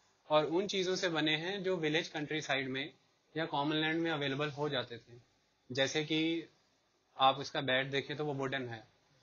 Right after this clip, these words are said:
और कौन सी लकड़ी का इस्तेमाल होता है? विलो। आज भी अगर आप bat खरीदते हैं तो English willow का bat काफ़ी अच्छा माना जाता है।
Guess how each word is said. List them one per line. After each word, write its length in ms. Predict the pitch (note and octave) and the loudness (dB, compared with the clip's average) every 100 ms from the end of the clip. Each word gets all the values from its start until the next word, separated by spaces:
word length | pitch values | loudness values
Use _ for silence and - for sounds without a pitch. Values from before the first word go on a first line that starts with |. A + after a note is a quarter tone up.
| _ _ - | _ _ 0
और 280 | C3+ C#3+ D3 - - | 4 4 2 -6 -8
कौन 220 | C#3+ E3 | -2 0
सी 100 | F3 | 2
लकड़ी 280 | E3+ D3+ E3 | 2 2 0
का 80 | E3+ | 0
इस्तेमाल 360 | D#3 D#3 D3 D3+ | -2 -2 -2 0
होता 220 | C#3+ D#3+ | -2 -2
है? 80 | E3 | 0
विलो। 360 | C3+ C3+ A2 _ _ _ _ - C#3 - - - | 0 0 -2 _ _ _ _ -20 -20 -20 -12 2
आज 180 | C3+ D3 | 2 4
भी 100 | E3+ | 2
अगर 160 | E3 E3+ | 2 2
आप 120 | E3 | 4
bat 260 | C3 C3+ | 4 2
खरीदते 420 | - C3 C3 B2 C3+ | 0 0 0 -2 -4
हैं 260 | B2+ E3 - - | -4 -6 -10 -10
तो 80 | A#2+ | -6
English 500 | D3 C#3+ D#3+ D#3+ - | -2 0 0 -2 -2
willow 280 | C#3+ C#3+ D#3 | 0 0 0
का 120 | D#3 | -2
bat 280 | C3 C3 C3 | 0 -2 -2
काफ़ी 340 | - B2+ D3 | -4 -4 -2
अच्छा 240 | C3+ - D#3+ | -4 -2 -2
माना 240 | C3 A#2+ | 0 -2
जाता 300 | A#2 A2 A#2+ | -4 -6 -12
है। 200 | A2 | -14